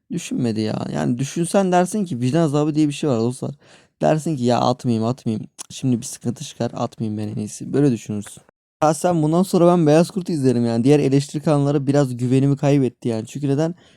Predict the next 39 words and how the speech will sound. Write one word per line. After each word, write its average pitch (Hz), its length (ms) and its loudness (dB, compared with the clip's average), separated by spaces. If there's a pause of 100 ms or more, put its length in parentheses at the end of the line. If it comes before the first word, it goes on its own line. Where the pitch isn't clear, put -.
(140)
Öyle 139 240 4
bir 147 100 6
video 151 180 4
çekmeleri, 135 540 0
bir 139 80 2
anda 143 200 2
Enes 139 220 -2
Batur'u 147 260 -4
kötü 147 240 -2
göstermeleri. 120 760 0 (500)
Tabii 226 180 4
onlar 170 380 4
da 135 280 2 (240)
samimi 127 400 0
bir 127 60 0
araştırma, 120 720 0
sağlam 127 400 0
bir 120 40 2
araştırma 131 400 -2
yapmadığı 139 320 -2
için 147 220 -2
onlar 320 300 -6
da 127 100 0
bilmiyor. 117 320 -2
Ben 269 180 0
de 117 120 0
bilmiyordum 110 420 -4
şahsen. 110 420 -8 (420)
Ben 190 180 2
direkt 185 200 4
inanmam 175 360 2
çok - 200 -10
kötü 151 220 -6
oldu 117 220 -2
ya. 107 260 0
Gerçi 139 280 -4
keşke 143 320 -4
direkt 123 200 0
inanmasaydım. 117 640 -4